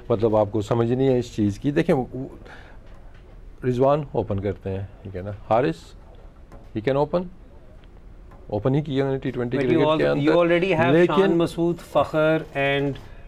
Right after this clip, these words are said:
Speaker 2: Heather already there as cover for top order options।
Speaker 1: अ, नहीं, देखें, उसमें अगर वो ओपन नहीं करते,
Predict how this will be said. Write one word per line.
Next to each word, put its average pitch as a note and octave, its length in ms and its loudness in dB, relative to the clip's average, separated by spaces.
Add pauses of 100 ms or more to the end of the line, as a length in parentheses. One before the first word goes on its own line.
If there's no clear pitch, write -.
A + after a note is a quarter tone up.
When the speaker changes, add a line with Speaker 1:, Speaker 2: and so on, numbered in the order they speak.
(140)
Speaker 2:
Heather C#3 520 2
already C3+ 440 0
there B2+ 640 -4
as A#2+ 120 -10
cover C3 300 -6
for C#3 280 -8
top A#2+ 200 -6
order A2+ 220 -8
options। - 760 -14
Speaker 1:
अ, F#3 340 6
नहीं, G#3+ 220 4
देखें, E3+ 280 4
उसमें F3 440 2
अगर E3 340 4
वो E3 180 4
ओपन D#3 220 0
नहीं D3+ 380 2
करते, F#2+ 600 -4